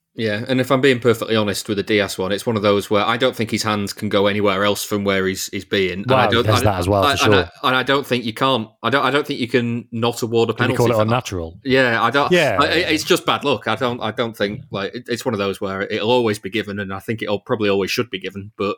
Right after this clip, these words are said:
Speaker 1: like, eh, what are you gonna do? Um, Paul, I want to talk about Grealish and Mahrez because, uh, I think the feeling from that first kind of hour or so was they would very much benefit, I think, from having a fullback that could overlap them, especially on that left-hand side. And we've just talked, you know, for a good twenty minutes about, about Cucurella.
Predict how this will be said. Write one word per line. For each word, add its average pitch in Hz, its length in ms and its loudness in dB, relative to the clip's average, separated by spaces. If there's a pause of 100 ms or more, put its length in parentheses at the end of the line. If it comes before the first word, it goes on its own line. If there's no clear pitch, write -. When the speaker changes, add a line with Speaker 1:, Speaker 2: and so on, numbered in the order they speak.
(120)
Speaker 1:
like, 95 260 -6
eh, 113 160 -2 (160)
what 113 80 -12
are 101 40 -12
you 101 60 -4
gonna 101 120 -4
do? 113 140 0 (480)
Um, 127 540 0 (600)
Paul, 196 200 2
I 196 40 6
want 208 160 2
to - 60 -6
talk 190 180 2
about 147 160 2
Grealish 135 340 2
and 123 100 -2
Mahrez 127 420 2
because, 117 600 0
uh, 113 240 0
I 127 80 0
think 190 240 -2
the 160 80 -2
feeling 180 460 2
from 131 300 -2
that 127 180 -2
first 131 260 -2
kind 123 220 -4
of 120 60 -2
hour 127 340 2
or 98 80 -2
so 87 400 -8 (100)
was 107 560 0 (400)
they 151 240 -2
would 143 180 -2
very 160 300 0
much 143 240 -6
benefit, 139 480 -2
I 104 80 -4
think, 107 260 -6
from 104 140 -8
having 110 260 -2
a 107 40 -2
fullback 117 420 -2
that 117 160 -6
could 120 120 -2
overlap 123 480 0
them, 90 200 -14
especially - 420 -4
on 107 140 -2
that 117 100 -4
left-hand 110 380 -4
side. 113 260 -2
And 98 80 -8
we've 107 140 -8
just - 200 -6
talked, 107 320 -2
you 107 60 -6
know, 98 140 -6
for 104 180 -2
a 101 100 -2
good 101 160 -4
twenty 104 200 -6
minutes 101 260 -8
about, 101 340 -4
about 98 260 -6
Cucurella. 104 580 -2